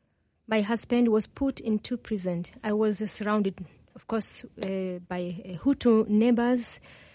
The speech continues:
but it was a, a very hard time, uh, because at that time, no one was allowed to come to visit me freely at my home. And, uh,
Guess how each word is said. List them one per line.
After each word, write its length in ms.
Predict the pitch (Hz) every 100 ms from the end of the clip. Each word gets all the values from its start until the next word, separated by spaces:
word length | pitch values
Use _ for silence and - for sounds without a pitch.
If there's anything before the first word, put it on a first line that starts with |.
| _ _
but 180 | 220 -
it 180 | 233 -
was 240 | 220 196
a, 160 | 214 208
a 40 |
very 240 | 202 233 220
hard 580 | - - 220 285 254 -
time, 480 | 226 196 202 233 - _ - - _ _
uh, 260 | 208 214 208
because 920 | 208 - 262 254 254 - - - - -
at 140 | 220
that 200 | 233 247
time, 720 | - 254 220 214 233 247 220 - _ _ _ _ _ _ _ _
no 600 | 220 233 269 277 277 277 - _ _ _ _ _ _
one 380 | 220 226 240 240
was 200 | 220 202
allowed 720 | - 214 233 233 180 160 - - - -
to 160 | 226
come 560 | - 247 262 262 254 240 -
to 180 | 214
visit 420 | 196 233 208 220 226
me 160 | 220
freely 680 | 214 - 226 220 214 214 208 _ -
at 120 | 202
my 220 | 202 185
home. 340 | 175 208 240 262 _ _
And, 300 | 208 208 202
uh, 320 | 202 196 196